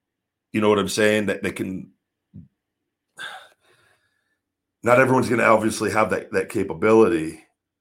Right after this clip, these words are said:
especially, and the majority of people won't. But I think those that do, I think that helps with, with certain things. But, you know, we live in a very odd world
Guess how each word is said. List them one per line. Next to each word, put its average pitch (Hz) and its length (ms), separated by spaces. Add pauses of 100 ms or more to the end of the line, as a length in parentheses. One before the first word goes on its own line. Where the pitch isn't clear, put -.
(240)
especially, 98 580
and 95 80
the 98 40
majority 101 360
of 85 100
people 78 280
won't. 76 240 (260)
But 92 200
I 90 80
think 95 220
those 104 300
that 85 200
do, 107 440 (760)
I 92 80
think 92 220
that 85 200
helps - 520 (720)
with, 85 200
with 90 240
certain 82 360
things. 82 400
But, 76 360 (500)
you - 80
know, - 300 (120)
we 90 140
live 120 200
in 123 60
a 101 100
very 104 920 (880)
odd 95 360
world 85 500